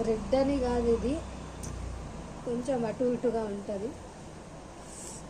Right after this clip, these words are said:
దీనికి కూడా కుచ్చులు వేసుకున్నా, శారీకి చిన్నగా వేసుకున్నా, ఎక్కువ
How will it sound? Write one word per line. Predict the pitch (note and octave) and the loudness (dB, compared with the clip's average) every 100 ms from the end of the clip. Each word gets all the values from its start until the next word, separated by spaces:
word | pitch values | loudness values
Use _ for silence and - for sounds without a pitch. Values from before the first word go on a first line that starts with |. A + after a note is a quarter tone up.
| - - - - - - - E2 - - - - - - - - - - - - G3+ | -12 -12 -8 -8 -8 -8 -6 -6 -8 -10 -10 -10 -12 -12 -14 -14 -12 -12 -12 -6 4
దీనికి | A#3 A#3+ A3+ | 6 6 6
కూడా | C4+ C#4 | 4 2
కుచ్చులు | - - A3+ A3 | -2 0 2 2
వేసుకున్నా, | A3+ - G#3 F#3+ A3 A#3 | 0 0 -2 0 -2 0
శారీకి | G3 G3 F3 B3 E4+ - - - - - - | 0 0 -2 -4 -4 -6 -12 -10 -12 -12 -6
చిన్నగా | B3+ A#3 A3+ A#3+ A#3 | -2 0 2 4 4
వేసుకున్నా, | A3 - G#3+ G3 F#3+ - | 2 0 -4 -4 -6 -10
ఎక్కువ | G#3 - | -8 -6